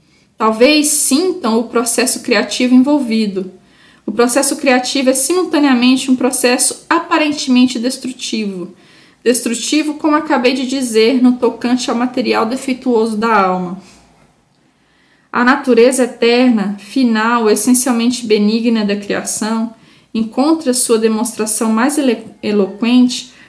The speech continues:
no fato de que o mal acaba se destruindo. Ele pode crescer durante muito tempo, mas no fim acaba ocorrendo um desmoronamento. Todos vocês vão concordar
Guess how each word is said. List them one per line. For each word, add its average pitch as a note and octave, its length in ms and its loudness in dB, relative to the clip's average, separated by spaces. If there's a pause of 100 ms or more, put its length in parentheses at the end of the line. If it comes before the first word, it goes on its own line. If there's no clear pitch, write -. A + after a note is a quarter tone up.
(120)
no B3 100 0
fato B3 360 0
de A#3+ 140 -4
que - 240 -2
o A#3+ 80 2
mal A3+ 440 2
acaba C4+ 460 -2
se - 140 -2
destruindo. A#3 840 0 (920)
Ele C#4 260 4
pode B3 320 0
crescer A#3+ 420 2
durante G#3 480 0
muito C#4 400 0
tempo, G#3 480 -6 (380)
mas A3 260 2
no A3 120 2
fim B3+ 360 2
acaba A3+ 400 -2
ocorrendo A#3+ 460 2
um A#3 100 2
desmoronamento. B3 1080 4 (1040)
Todos D4+ 300 0
vocês A3+ 520 2
vão A3+ 120 0
concordar A3 840 -2